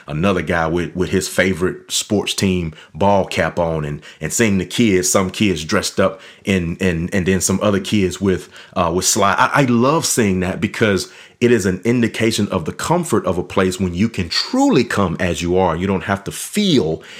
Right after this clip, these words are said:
any kind of way because of what somebody else is doing or what somebody else looks like. Now, what about the people that come in dressed inappropriately? Keep coming, because the more the, the word of God goes forward and the more God begins to speak to you,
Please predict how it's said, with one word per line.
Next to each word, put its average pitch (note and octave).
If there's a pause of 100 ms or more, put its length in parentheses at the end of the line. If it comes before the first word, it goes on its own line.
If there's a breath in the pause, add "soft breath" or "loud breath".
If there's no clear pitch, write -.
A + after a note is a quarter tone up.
(180 loud breath)
any C#3+
kind A#2
of F#2+
way G#2+
because G2
of F2
what G2+
somebody F2+
else B2+
is F2
doing E2
or D#2
what F2
somebody E2
else G#2
looks D#2
like. - (240 loud breath)
Now, A2 (140 loud breath)
what C3
about C#3
the F#2
people B2
that A2+
come A#2
in A2
dressed A2+
inappropriately? G#2
Keep D#3+
coming, D#2
because F#2+
the E2+
more D3+ (320 loud breath)
the, F2+
the F2
word B2+
of A2+
God F#2+
goes F2
forward E2+
and D#2
the D2+
more B2+
God A2+
begins G2
to D#2+
speak D3
to G#2+
you, F2